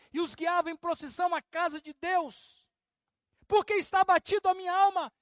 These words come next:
porque te perturbas dentro de mim? Espera em Deus, pois ainda o louvarei, a Ele meu auxílio e Deus meu." Nós, quando estamos passando por problema de depressão,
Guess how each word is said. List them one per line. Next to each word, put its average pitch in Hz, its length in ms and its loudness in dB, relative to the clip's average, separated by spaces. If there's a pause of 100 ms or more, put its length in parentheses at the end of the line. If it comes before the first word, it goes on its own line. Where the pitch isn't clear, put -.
(180)
porque 392 280 0
te 359 120 -4
perturbas 359 640 0
dentro 370 320 -6
de 320 120 -6
mim? 381 320 -8 (320)
Espera 370 580 0
em 339 100 -10
Deus, 370 340 -2
pois 359 240 -2
ainda 359 300 -2
o 359 40 -6
louvarei, 339 680 -2 (160)
a 302 180 2
Ele 370 320 0
meu 349 220 0
auxílio 359 640 0
e 339 80 -4
Deus 349 340 -4
meu." 370 380 -2 (380)
Nós, 403 540 2
quando 403 240 0
estamos 381 460 -4
passando 381 480 -2
por 370 180 -6
problema 339 400 -4
de 339 100 -10
depressão, 370 760 -2